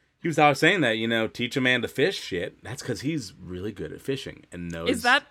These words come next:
Speaker 2: <laughs> I don't think Jesus is the one who said that.
Speaker 1: Jesus was like, "Listen,
Speaker 2: <laughs>
Speaker 1: br-, buddy, I can definitely, like, get you a fish,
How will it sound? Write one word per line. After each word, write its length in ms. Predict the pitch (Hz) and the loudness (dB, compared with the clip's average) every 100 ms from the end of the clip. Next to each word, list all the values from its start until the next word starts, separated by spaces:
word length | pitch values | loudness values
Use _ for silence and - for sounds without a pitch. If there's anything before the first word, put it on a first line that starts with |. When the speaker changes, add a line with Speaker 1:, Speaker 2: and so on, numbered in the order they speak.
| - - - - | -12 -12 -14 -20
Speaker 2:
<laughs> 420 | - - - - | -20 -20 -10 0
I 100 | 311 - | 0 0
don't 140 | 349 | -8
think 260 | - 320 247 | -4 -6 -6
Jesus 420 | 226 233 226 220 | -10 -6 -8 -10
is 80 | 208 | -12
the 120 | 196 | -8
one 140 | 190 185 - | -6 -6 -10
who 80 | |
said 360 | 190 - 170 165 | -10 -8 -8 -8
that. 80 | 120 | 2
Speaker 1:
Jesus 340 | 175 190 185 | 4 4 4
was 160 | 156 139 | 2 4
like, 200 | 147 131 | 4 6
"Listen, 580 | 151 151 127 101 85 78 | 6 6 4 -2 -2 -4
Speaker 2:
<laughs> 60 | - | 0
Speaker 1:
br-, 240 | 139 156 - | 2 2 6
buddy, 480 | 147 131 101 78 73 - - - - - - - | 6 6 4 0 -8 -16 -20 -20 -20 -20 -20 -4
I 200 | 240 160 | 0 0
can 220 | 226 165 - | -2 -4 2
definitely, 520 | 139 160 156 160 139 | 4 4 2 2 4
like, 320 | 123 113 87 | 4 2 0
get 220 | 120 113 | -4 -4
you 200 | 123 120 104 | -4 -4 -4
a 60 | |
fish, 540 | - 107 78 - - | -2 -4 -4 -8 -14